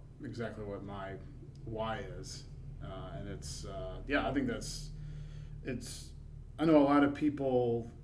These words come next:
view it as, I know this is kinda getting off the tariff topic, but a lot of people view it as, well, a job's just a job, it's a means to an end, and it's like, well, while that is technically probably true,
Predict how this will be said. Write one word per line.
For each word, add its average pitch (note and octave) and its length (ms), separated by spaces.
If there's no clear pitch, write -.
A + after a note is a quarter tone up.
view B2 260
it A2+ 60
as, A2 640
I C3 120
know C#3+ 100
this B2 80
is A#2 100
kinda A#2+ 200
getting A#2 180
off A2+ 160
the G#2+ 80
tariff A#2 340
topic, G#2 400
but G#2 120
a G#2+ 40
lot A2 200
of A2 60
people A2+ 220
view G2+ 220
it G2+ 100
as, G2+ 220
well, A2 160
a G#2 60
job's G#2+ 260
just - 160
a F#2+ 60
job, A2+ 480
it's G2+ 100
a G#2 60
means G#2 280
to G#2 100
an G2+ 100
end, A2 340
and G2 140
it's G2 160
like, G2 140
well, D#3 420
while C#3+ 220
that C3+ 260
is B2+ 100
technically B2+ 420
probably A2+ 720
true, D3 680